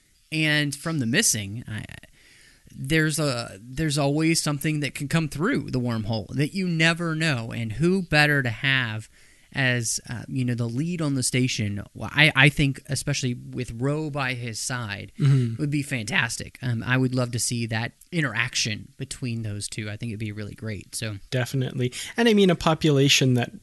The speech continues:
Speaker 2: reveres and worships you, Starfleet might not be comfortable with that, but, you know, that could come in handy.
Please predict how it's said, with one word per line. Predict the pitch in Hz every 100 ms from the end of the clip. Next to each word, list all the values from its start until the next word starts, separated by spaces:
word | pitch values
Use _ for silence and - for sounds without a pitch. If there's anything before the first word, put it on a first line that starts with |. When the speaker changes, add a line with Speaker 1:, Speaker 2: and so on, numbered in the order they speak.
| -
Speaker 2:
reveres | 139 131 117 127 139 131
and | 127 123
worships | 135 - 127 - 131
you, | 123 123 -
Starfleet | - 160 143 151 135
might | 131 123
not | 127
be | -
comfortable | 131 156 147 147 131 123
with | 131
that, | 139 160 -
but, | - 254 220
you | 202
know, | 156
that | 156
could | - 165
come | 131 120
in | 107
handy. | 110 101 110